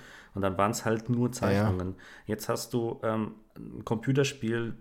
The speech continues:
Speaker 1: wie bei Resident Evil, ähm, oder bei Final Fantasy sieben, jetzt dem Remake auch.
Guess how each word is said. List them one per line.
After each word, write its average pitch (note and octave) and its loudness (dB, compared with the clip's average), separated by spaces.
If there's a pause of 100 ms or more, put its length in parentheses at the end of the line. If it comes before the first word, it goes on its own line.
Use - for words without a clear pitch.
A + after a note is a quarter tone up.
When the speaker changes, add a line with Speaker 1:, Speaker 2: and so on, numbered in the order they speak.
Speaker 1:
wie A2 -4
bei G#2 0
Resident G#2+ -2
Evil, A2+ -2 (260)
ähm, G#2+ 0
oder G#2 0
bei G#2 -2
Final G#2 -4
Fantasy G#2+ -4
sieben, A2+ -4
jetzt G#2 -8
dem G2+ -4
Remake G#2+ -4
auch. G#2+ -4